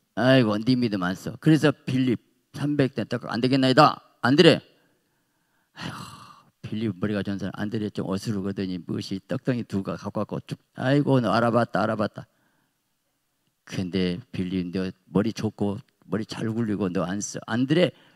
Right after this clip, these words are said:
축복의 줄이라. 내가 안드레요. 아멘. 단순히 믿으세요. 믿음의 능력이에요. 그렇게 안 믿어진 거 성령이 안-, 뭐, 그래서 기도 깨져야 돼, 날마다.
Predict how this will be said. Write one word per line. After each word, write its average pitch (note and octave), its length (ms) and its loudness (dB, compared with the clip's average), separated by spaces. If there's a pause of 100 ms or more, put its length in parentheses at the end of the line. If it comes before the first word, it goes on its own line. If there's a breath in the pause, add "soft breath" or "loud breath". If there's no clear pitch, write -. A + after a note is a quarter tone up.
(380 soft breath)
축복의 B3 420 12
줄이라. F2+ 640 -2
내가 G2 220 2
안드레요. F#2+ 520 2 (100)
아멘. G2 440 0 (1400)
단순히 - 440 -12
믿으세요. E2+ 440 -8 (460)
믿음의 G2+ 420 -2
능력이에요. G#2+ 500 -8 (440 loud breath)
그렇게 - 300 -10 (800 loud breath)
안 A2+ 180 -2
믿어진 B2+ 380 0
거 A2 100 -8
성령이 D3+ 380 -6
안-, - 220 -10
뭐, - 120 -10
그래서 D3+ 240 -2
기도 B2 300 -4
깨져야 A#2+ 360 -8
돼, - 140 -16
날마다. F#2 580 -2